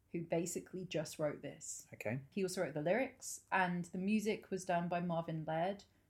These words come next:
Speaker 1: who also worked on basically everything on Broadway ever. He was the musical director for Gypsy. He was the, uh, sound effects designer for Evil Dead the Musical. He was the music director for Annie Get Your Gun.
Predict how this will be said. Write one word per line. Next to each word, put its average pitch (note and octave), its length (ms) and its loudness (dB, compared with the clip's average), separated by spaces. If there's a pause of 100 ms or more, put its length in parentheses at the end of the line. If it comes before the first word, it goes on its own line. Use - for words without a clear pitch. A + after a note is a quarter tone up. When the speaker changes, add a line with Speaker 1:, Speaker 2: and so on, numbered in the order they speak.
(140)
Speaker 1:
who F#3+ 140 -2 (100)
also A3 640 2 (320)
worked F3 400 4
on F3 360 0 (260)
basically A#3 640 0
everything F#3+ 540 2
on F3 100 0
Broadway D#3 580 0
ever. D3 420 -4 (340)
He F#3 180 0
was D#3 120 -6
the E3 80 -2
musical F3+ 360 -2
director D#3+ 460 2
for - 160 -8
Gypsy. A3+ 760 -2 (440)
He F3 160 0
was E3 200 -4
the, D#3+ 200 -2 (260)
uh, D#3 240 2
sound G3+ 340 2
effects - 360 0
designer F3+ 460 0
for - 80 -4
Evil D#3+ 300 -2
Dead D3+ 260 0
the D3+ 80 -6
Musical. F#3+ 760 0
He E3+ 220 -2
was E3 140 -4
the - 80 -6
music F3 340 0
director F3+ 400 2
for - 100 -4
Annie D#3 180 0
Get - 140 -10
Your D3 100 -8
Gun. G#3+ 520 4